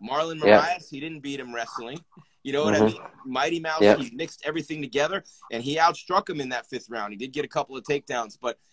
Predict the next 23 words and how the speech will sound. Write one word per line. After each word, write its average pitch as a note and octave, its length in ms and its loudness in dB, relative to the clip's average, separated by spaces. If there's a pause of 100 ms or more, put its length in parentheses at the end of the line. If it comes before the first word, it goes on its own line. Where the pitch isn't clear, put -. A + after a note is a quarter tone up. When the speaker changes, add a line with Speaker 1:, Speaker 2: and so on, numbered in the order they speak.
(220)
Speaker 1:
Henry E3 300 -4
Cejudo D3 500 -2
with B2 180 -4
cage F3 380 -4
control, C3 420 -2 (160)
knowing E3 460 2
what D#3+ 160 0
to C#3+ 100 -6
do, D#3 240 4
when C#3 260 0
to E3+ 60 -6
press D#3+ 300 0
him D3 80 0
up C#3+ 100 -2
against C3+ 280 -6
the B2+ 60 -10
fence, B2+ 280 -6
knowing E3+ 260 -4
when E3+ 140 -8
the D3 80 -2
judges D3 380 0
are C3 100 -4
watching, B2+ 320 0